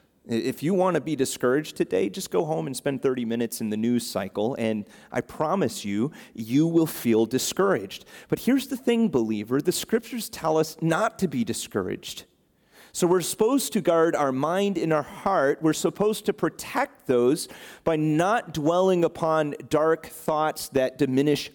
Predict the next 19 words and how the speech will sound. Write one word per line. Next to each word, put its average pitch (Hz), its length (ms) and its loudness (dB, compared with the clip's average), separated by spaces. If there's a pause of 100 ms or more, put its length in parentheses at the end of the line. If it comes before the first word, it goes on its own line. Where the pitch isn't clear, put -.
hope 170 420 0
in 131 120 2
our 131 100 2
world, 139 460 2 (1400)
which 131 160 -2
is 156 220 2
the 120 80 -8
second 117 360 -4
mindset, 120 500 -2
isn't 113 280 -2
it? 95 140 -16 (1080)
The 139 100 -4
second 220 460 0
mindset 117 600 0
is 110 160 -6
to 113 120 -10
hope 123 420 -2
in 107 180 -8
God, 104 460 0